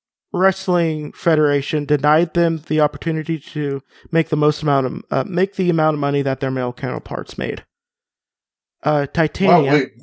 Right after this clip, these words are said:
Speaker 2: they did
Speaker 1: the
Speaker 2: a pay gap story in the, like, eighties?
Speaker 1: Yeah.
Speaker 2: Huh?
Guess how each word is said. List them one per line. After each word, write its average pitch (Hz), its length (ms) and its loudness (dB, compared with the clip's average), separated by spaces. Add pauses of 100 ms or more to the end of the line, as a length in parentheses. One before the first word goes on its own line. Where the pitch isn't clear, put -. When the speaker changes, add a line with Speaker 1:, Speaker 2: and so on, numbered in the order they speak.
Speaker 2:
they 139 140 -2
did 165 140 6
Speaker 1:
the 147 100 0
Speaker 2:
a - 20 -10
pay 151 180 -2
gap 185 220 4
story 196 460 2
in 143 160 0
the, - 160 -2 (420)
like, - 240 -4 (480)
eighties? 208 580 -6 (1400)
Speaker 1:
Yeah. 214 180 -2 (260)
Speaker 2:
Huh? 370 300 2